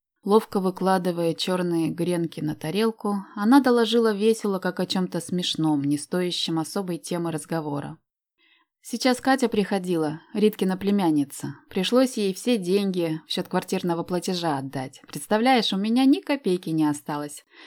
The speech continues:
Вот и пришлось придумывать это шикарное блюдо. Жареный хлеб с чесноком, представляешь?» Она обернулась от плиты, надеясь на ответную улыбку, и вдруг замерла в испуге. Слишком лицо у него было непонятное,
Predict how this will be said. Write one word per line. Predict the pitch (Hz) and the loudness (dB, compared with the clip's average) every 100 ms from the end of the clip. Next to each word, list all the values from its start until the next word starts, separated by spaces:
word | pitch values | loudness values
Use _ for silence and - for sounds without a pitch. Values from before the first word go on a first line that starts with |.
| - - - - - - | -20 -20 -20 -20 -12 2
Вот | 277 294 | 4 6
и | 262 | 6
пришлось | 233 233 262 277 | 6 6 4 2
придумывать | 226 220 240 254 220 214 | 4 6 8 6 6 4
это | 214 | 2
шикарное | 214 208 196 208 208 196 | 2 2 4 4 2 2
блюдо. | 170 165 165 160 165 _ - | 0 0 0 0 -2 _ -8
Жареный | 196 190 202 196 196 | 0 4 4 4 0
хлеб | - 180 - | 0 -2 -2
с | |
чесноком, | - 160 160 156 156 147 | -6 -4 -2 -2 0 -4
представляешь?» | 170 165 - 185 220 285 - - _ _ _ _ _ _ - | -2 -6 -4 0 2 2 0 -6 _ _ _ _ _ _ -4
Она | 170 208 | 2 4
обернулась | 220 202 208 220 220 - | 4 4 4 4 2 0
от | 185 - | -8 -6
плиты, | 180 175 - 233 | -4 -4 -2 2
надеясь | 220 196 180 208 196 - | 2 0 0 2 2 0
на | 180 | -2
ответную | 175 175 180 - 151 151 156 | -2 -4 -4 0 0 0 -6
улыбку, | 156 233 - - 208 - _ _ _ _ _ - | -2 -2 -2 -6 -6 -6 _ _ _ _ _ -4
и | 185 | -4
вдруг | 180 233 269 - | 0 0 0 0
замерла | 226 220 220 190 175 | 2 2 2 0 0
в | 165 | -2
испуге. | 156 - - 151 147 147 - _ | -6 -8 -8 -6 -2 -4 -6 _
Слишком | - 226 233 - 208 | -4 0 2 2 2
лицо | 202 202 - 226 | 2 -2 0 2
у | 180 | 2
него | 165 165 170 | 0 0 -2
было | 185 190 180 | 0 0 0
непонятное, | 175 - 185 185 170 160 - 143 139 | -2 -4 -2 -2 -2 -4 -2 -2 -2